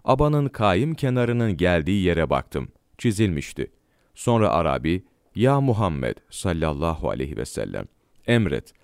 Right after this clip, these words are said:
Allah Celle Celaluhu'nun malından bana versinler.' dedi. Hazreti Peygamber sallallahu aleyhi ve sellem dönüp ona baktı, gülümsedi ve kendisine mal verilmesini emir buyurdu. İşte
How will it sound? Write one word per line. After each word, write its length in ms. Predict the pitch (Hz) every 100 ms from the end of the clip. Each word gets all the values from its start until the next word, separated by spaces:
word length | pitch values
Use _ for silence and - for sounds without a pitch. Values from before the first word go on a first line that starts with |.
| _ _ -
Allah 280 | 143 156 135
Celle 320 | - 120 113
Celaluhu'nun 720 | 101 101 101 95 92 95 92
malından 680 | 85 78 82 80 80 78 71
bana 240 | 78 85
versinler.' 600 | 69 67 - 87 69 50 - -
dedi. 260 | 71 - - _ _ _ _ _ _
Hazreti 440 | 117 113 147 165
Peygamber 540 | 143 113 104 101 92 110
sallallahu 800 | 131 127 120 110 90 110 113 80
aleyhi 260 | 85 80
ve 80 | 78
sellem 500 | 78 87 76 73 71
dönüp 280 | 76 71 71 - -
ona 300 | 107 98 78
baktı, 480 | 65 - 85 95 110 _ -
gülümsedi 760 | 90 104 95 - 95 87 107
ve 200 | 90 85 -
kendisine 580 | - 135 127 120 - 117
mal 340 | 104 92 135 117
verilmesini 600 | 107 104 101 - 107 107
emir 380 | 95 92 76
buyurdu. 480 | 65 65 60 - 60 - _ _ _ _
İşte 420 | - 151 - 156